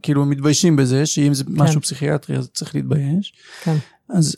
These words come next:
Speaker 1: אז המשפחה המורחבת לא מעורבת, והחברים לא, ואנשים שאולי היה בהם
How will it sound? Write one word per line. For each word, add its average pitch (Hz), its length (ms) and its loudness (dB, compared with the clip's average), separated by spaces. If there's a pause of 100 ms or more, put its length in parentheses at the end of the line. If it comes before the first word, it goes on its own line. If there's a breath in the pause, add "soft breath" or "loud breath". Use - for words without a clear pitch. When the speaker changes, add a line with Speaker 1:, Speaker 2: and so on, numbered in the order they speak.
Speaker 1:
אז 135 360 2
המשפחה 139 960 2
המורחבת 156 480 0
לא 156 100 2
מעורבת, 147 920 -2
והחברים 143 560 0
לא, 147 500 0
ואנשים 139 640 2
שאולי 185 420 2
היה 202 220 2
בהם 190 420 0